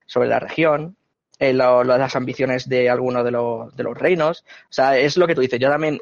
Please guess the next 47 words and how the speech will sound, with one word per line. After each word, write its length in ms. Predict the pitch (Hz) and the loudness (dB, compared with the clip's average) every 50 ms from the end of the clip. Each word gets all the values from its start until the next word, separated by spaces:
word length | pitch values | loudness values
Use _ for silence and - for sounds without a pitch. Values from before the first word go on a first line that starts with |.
| _ _ _ - | _ _ _ -8
me 80 | 131 135 | -6 -6
gustaría 280 | 127 - 156 131 139 | -4 -4 0 0 2
un 80 | 143 139 | 2 2
libro 300 | 147 151 139 123 117 120 | 0 0 0 0 -2 -2
de, 440 | 120 120 131 135 131 120 113 - _ - | -2 -2 0 0 0 0 -4 -6 _ -8
eh, 120 | 113 101 | -8 -6
lore 420 | 104 110 131 131 127 120 113 - _ _ _ _ _ | -2 2 2 2 2 0 -2 -4 _ _ _ _ _
de 180 | _ 123 127 165 | _ -8 -8 -6
personajes, 560 | - - - - - - 156 - - 151 147 135 | -6 -6 -12 -6 -6 -6 -4 -2 -4 -6 -4 -4
¿no? 280 | - 165 277 311 _ _ _ - - - | -6 -6 -6 -8 _ _ _ -16 -16 -16
Específico. 640 | - _ - - - 160 151 151 139 - 175 220 - - - - _ _ _ _ _ - | -16 _ -18 -6 -6 -4 -4 -4 -2 -2 -2 -4 -4 -14 -20 -20 _ _ _ _ _ 0
Pero 180 | 143 147 165 156 | 2 2 2 2
sí 100 | - 160 | 0 0
que 80 | 156 151 | -2 0
es 60 | 147 | 0
verdad 220 | 143 139 147 151 | 2 2 2 2
que 120 | 147 151 143 | 0 -2 -2
será 240 | - 135 135 139 | 0 2 2 2
muy 280 | 139 135 131 131 135 143 | 2 0 -2 0 -2 -2
difícil, 560 | 135 120 - - 147 151 - 117 110 113 113 113 | -2 -4 -6 -6 -8 -6 -6 -8 -10 -10 -12 -12
porque 760 | - 123 120 117 120 117 - 120 113 107 107 98 92 92 - - | -8 -6 -6 -6 -6 -12 -10 -8 -8 -6 -6 -8 -10 -12 -12 -12
si 360 | - - - 117 117 113 110 | -10 -10 -10 -10 -8 -8 -6
a 200 | 104 120 120 127 | -4 -2 0 0
los 200 | 127 127 127 123 127 | 2 0 0 0 2
dos 180 | 131 131 135 | 0 0 2
días 160 | 139 139 139 - | 2 0 0 0
te 80 | 139 127 | -2 -2
sacan 280 | 135 131 135 131 135 | -2 -2 -2 -2 -2
un, 640 | 135 135 135 135 135 131 131 131 131 131 131 131 127 | -2 -4 -4 -4 -6 -6 -6 -6 -6 -8 -8 -8 -6
un 100 | 131 131 | -6 -4
rework 440 | 123 135 135 135 143 147 147 - 131 | -2 -2 0 2 2 2 2 0 -4
de 80 | 120 120 | -6 -4
ese 100 | - 123 | -4 -2
campeón, 640 | 127 127 127 120 131 143 143 156 180 196 214 _ _ _ _ _ _ _ _ _ _ _ _ - - | -4 -4 0 0 2 2 2 2 -2 -4 -14 _ _ _ _ _ _ _ _ _ _ _ _ -18 -4
ya 200 | 139 139 135 127 | -2 -2 -2 0
como 220 | 131 123 131 127 | -2 -2 -2 -2
que 240 | - 131 123 120 120 | 0 2 2 2 2
se 140 | - - 117 | -2 -2 -6
te 80 | 120 | -2
queda 100 | 131 123 | 0 0
obsoleto 480 | 120 - - 117 117 135 139 - 131 _ _ _ 135 | 0 0 -4 -4 -2 -2 -2 -4 -8 _ _ _ -12
la 80 | 120 | -12
información 420 | 120 - 123 120 123 120 123 123 120 | -10 -10 -8 -10 -10 -8 -8 -12 -12
que 60 | 120 | -12
te 80 | 127 127 | -16 -10
están 200 | - 123 120 123 | -8 -8 -6 -4
dando. 320 | 120 117 120 120 120 | -4 -6 -6 -8 -12